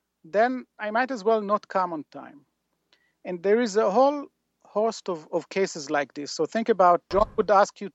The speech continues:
to, to help him move his sofa, you know, whatever. He's moving and he needs some help.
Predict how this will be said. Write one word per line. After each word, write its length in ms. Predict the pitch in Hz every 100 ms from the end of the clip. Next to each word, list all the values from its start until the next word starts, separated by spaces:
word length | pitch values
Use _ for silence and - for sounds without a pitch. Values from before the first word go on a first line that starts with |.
| -
to, 300 | 160 156 147 -
to 60 | 185
help 260 | 202 208
him 100 | 196
move 220 | 180 208
his 480 | 175 160 131 - - - _ _
sofa, 500 | - - 190 - 143
you 80 | 135
know, 160 | 151
whatever. 480 | 147 143 185 160 143 127 - -
He's 220 | 185 160
moving 400 | 196 226 233 214
and 140 | 175 160
he 60 |
needs 220 | 170 180
some 160 | - 170
help. 240 | 156 131